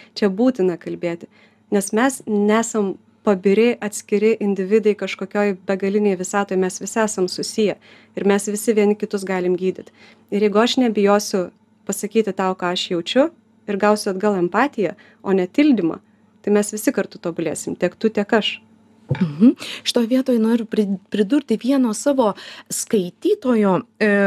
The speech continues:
Speaker 2: kuris yra anoniminių alkoholikų lankytojas, komentarą. E,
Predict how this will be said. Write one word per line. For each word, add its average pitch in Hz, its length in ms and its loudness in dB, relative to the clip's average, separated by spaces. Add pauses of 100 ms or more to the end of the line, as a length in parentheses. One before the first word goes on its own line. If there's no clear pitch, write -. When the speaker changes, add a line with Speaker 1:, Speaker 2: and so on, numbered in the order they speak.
(240)
Speaker 2:
kuris 240 460 0 (340)
yra 220 320 2
anoniminių 208 640 2
alkoholikų 208 640 0
lankytojas, 214 640 2 (260)
komentarą. 202 720 0
E, - 600 -4